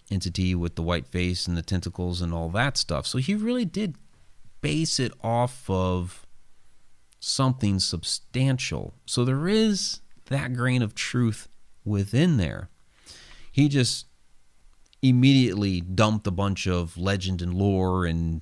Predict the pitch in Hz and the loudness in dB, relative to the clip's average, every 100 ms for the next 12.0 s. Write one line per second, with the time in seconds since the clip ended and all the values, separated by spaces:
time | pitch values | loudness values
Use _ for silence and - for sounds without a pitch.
0 | - 101 90 85 80 - 85 120 113 98 | -8 -6 -4 -4 -6 -10 -4 0 0 0
1 | 85 110 101 95 92 87 80 80 98 92 | 0 0 2 0 0 -2 -6 -4 -4 0
2 | 107 87 - 98 92 95 87 82 - - | 0 0 0 -2 -2 0 0 -2 -6 -8
3 | - 113 - 76 62 - - - - - | -2 0 0 -6 -8 -12 -20 -20 -20 -20
4 | - - _ _ - - - - - - | -20 -20 _ _ -20 -20 -20 -20 -20 -20
5 | - - - - - - - - 101 101 | -20 -20 -20 -20 -20 -14 -4 2 4 6
6 | 98 92 120 147 151 - - _ _ _ | 4 0 -2 -2 -4 -8 -10 _ _ _
7 | - _ _ _ _ _ _ _ - 131 | -20 _ _ _ _ _ _ _ -8 -2
8 | 139 135 123 117 113 110 107 104 101 95 | 0 2 4 6 6 6 6 4 4 4
9 | 95 95 101 113 120 113 104 92 _ _ | 2 2 2 2 4 4 2 -2 _ _
10 | _ _ _ _ _ _ 101 104 107 95 | _ _ _ _ _ _ 2 2 2 0
11 | 92 92 92 87 87 101 104 - 82 | 0 0 0 0 0 0 0 -2 -2